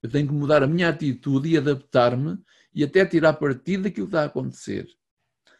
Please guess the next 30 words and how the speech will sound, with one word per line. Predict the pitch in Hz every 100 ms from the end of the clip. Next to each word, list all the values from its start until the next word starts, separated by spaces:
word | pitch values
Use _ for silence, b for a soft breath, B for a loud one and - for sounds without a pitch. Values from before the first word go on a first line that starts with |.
| b _
Lamentavelmente, | 135 208 214 180 185 165 139 131 147 170
há | 147
muitas | 147 160 208 220 170 -
pessoas | _ - 147 139 127
ainda, | 127 123 117 120 151
na | - 127 120 113
realidade | 110 117 113 107
atual, | 113 110 110 110 123 b b b _
que | 175
não | 156 175 208
estão | 190 202
a | 196
tirar | 185 175 180
partido | 185 170 175 175 170 143
disto | 147 160
que | -
está | 170
a | 156
acontecer. | 147 151 147 127 113 98 127 _ _ _ _ _ _ _ _
Que | 180
não | 170
é | 151
bom, | 135 135 170 196 202 _
nem | 156 165 170
é | 165
mau, | 147 127
é | 139
o | 139
que | 139
é. | 139 113